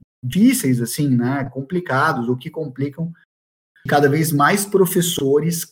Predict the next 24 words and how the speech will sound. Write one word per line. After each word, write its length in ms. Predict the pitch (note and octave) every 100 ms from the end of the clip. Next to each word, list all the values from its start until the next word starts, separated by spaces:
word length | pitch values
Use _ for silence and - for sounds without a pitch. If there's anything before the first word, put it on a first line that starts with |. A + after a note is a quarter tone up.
| _
capacitados, 920 | - - E3 E3+ - - C3+ C3+ C#3 A#2
gabaritados, 1000 | C3 D3+ D#3+ D3 B2+ B2+ B2 C#3+ - -
possam 420 | B2+ B2 D3 D#3+
ocupar 800 | C#3 C#3 C3+ B2+ B2+ B2+ C#3 -
posições 640 | - C3+ A#2+ B2+ - C#3+ B2+
estratégicas 1040 | - F3+ D3+ - A#2 B2 C3 B2+ C3+ - - _ _ _ -
nas 180 | C#3+ -
principais 640 | C#3+ C3+ C#3 - B2+ C3
universidades 600 | C3+ C3+ C3+ - A#2+ B2
brasileiras. 720 | B2 A#2+ B2+ D3 G#2+ - -
Então, 420 | - - A#2 B2+ B2+ - _ _ _ _
a 40 |
primeira 300 | B2 B2+ C3+
dificuldade 440 | C3+ - C3 B2+ B2+
de 60 |
você 280 | A#2+ B2 C#3+
concluir 720 | - D3+ D3+ C#3+ C3 D3 G3+
aqui 260 | C3+ - E3+
a 100 | F#3
sua 200 | E3 C3
pós-graduação 600 | C3 B2+ B2+ B2 A#2+ C3+
em 40 |
stricto 320 | B2+ C3 B2+ -
senso 520 | - C3 - -